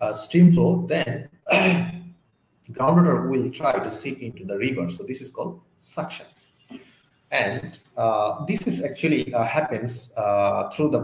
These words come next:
permeable boundaries. Permeable boundaries is kind of,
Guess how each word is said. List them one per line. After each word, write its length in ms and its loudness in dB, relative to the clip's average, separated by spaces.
permeable 480 2
boundaries. 380 -2
Permeable 400 0
boundaries 640 -4
is 260 -12
kind 200 -4
of, 200 -6